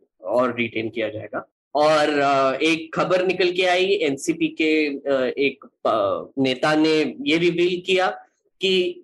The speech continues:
वो जो अरेस्ट था उसके वीडियोज में एक बीजेपी के कार्यकर्ता और एक प्राइवेट डिटेक्टिव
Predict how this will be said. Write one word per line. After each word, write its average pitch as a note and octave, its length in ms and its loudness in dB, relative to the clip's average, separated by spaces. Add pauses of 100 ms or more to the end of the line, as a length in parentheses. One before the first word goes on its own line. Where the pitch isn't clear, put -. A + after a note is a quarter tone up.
(140)
वो F#3+ 260 0
जो A3 140 2
अरेस्ट G3 600 0
था D#3+ 160 2
उसके F3+ 400 2
वीडियोज F#3 500 2
में G3 140 4
एक F#3 380 -2
बीजेपी F3 440 -2
के F#3 160 -2
कार्यकर्ता F#3+ 880 0
और F3 360 0
एक G#3 280 0
प्राइवेट F#3+ 440 2
डिटेक्टिव E3+ 580 -2